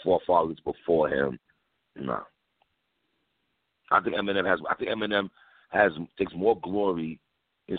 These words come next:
saluting more niggas before him than he does himself.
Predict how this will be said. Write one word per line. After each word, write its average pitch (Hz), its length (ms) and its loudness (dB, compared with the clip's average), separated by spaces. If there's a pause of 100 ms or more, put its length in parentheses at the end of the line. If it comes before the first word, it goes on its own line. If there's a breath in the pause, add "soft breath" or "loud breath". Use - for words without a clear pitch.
saluting 95 380 0
more 92 260 4
niggas 90 500 0 (340)
before 95 420 4
him 87 140 2
than 85 240 -2
he - 140 -20
does 85 280 4
himself. 73 440 -2